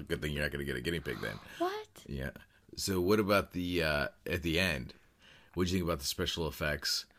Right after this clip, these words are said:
Speaker 1: We'll count the other co-, uh, the other fly's costume, but what about Andre as the fly in the web?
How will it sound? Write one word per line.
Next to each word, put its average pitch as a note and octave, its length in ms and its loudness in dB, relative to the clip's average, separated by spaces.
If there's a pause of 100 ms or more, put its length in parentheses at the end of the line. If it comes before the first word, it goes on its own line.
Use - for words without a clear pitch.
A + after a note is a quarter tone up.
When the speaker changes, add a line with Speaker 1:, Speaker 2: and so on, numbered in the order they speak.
(280)
Speaker 1:
We'll G#2 120 6
count G#2 280 4
the F2 80 2
other F2 180 2
co-, D#2+ 120 -4
uh, D2+ 420 -2
the D2+ 160 -2
other D2+ 200 0
fly's C#2+ 440 -2
costume, C#2+ 380 -4
but C2 100 -4
what C#2+ 120 -2
about C2+ 280 -4 (100)
Andre D#2+ 400 0
as B1 280 -4
the - 100 -14
fly G1+ 500 -8 (640)
in C#2+ 120 -6
the B1 80 -8
web? B1 380 -4